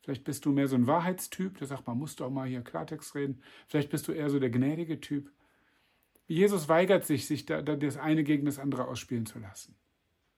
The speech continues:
Er ist voller Gnade und voller Wahrheit. Und bei ihm können wir lernen, wie die beiden zusammengehen. Ich lade dich ein, bei ihm in die Schule zu gehen.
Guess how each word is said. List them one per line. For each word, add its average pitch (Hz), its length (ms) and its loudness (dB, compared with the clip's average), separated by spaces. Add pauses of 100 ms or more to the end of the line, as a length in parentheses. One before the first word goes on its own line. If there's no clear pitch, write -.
(120)
Er 131 160 -14
ist - 160 -10
voller 147 480 -8
Gnade 120 480 -8 (540)
und 120 160 -4
voller 123 480 -4
Wahrheit. 113 340 -6
Und 127 240 -6 (260)
bei 139 260 -2
ihm 220 260 10
können 170 260 -2
wir 151 140 0
lernen, 156 340 2
wie 151 100 -2
die 156 120 -2
beiden 139 320 0
zusammengehen. 127 680 -4 (1500)
Ich - 320 -8 (260)
lade 147 340 0
dich 147 260 -6
ein, 147 220 -2
bei - 140 -2
ihm 180 260 2
in 135 100 2
die 123 120 -2
Schule 117 400 -6
zu - 200 -16
gehen. - 120 -20